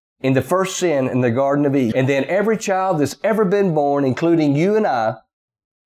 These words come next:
were born dead in trespasses and sins with the evil, sinful nature inside. And so, John three, verse seven, listen to what Jesus said.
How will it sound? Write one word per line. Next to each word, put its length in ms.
were 160
born 560
dead 220
in 100
trespasses 680
and 120
sins 440
with 240
the 300
evil, 380
sinful 640
nature 500
inside. 720
And 160
so, 440
John 420
three, 460
verse 320
seven, 460
listen 320
to 80
what 380
Jesus 460
said. 480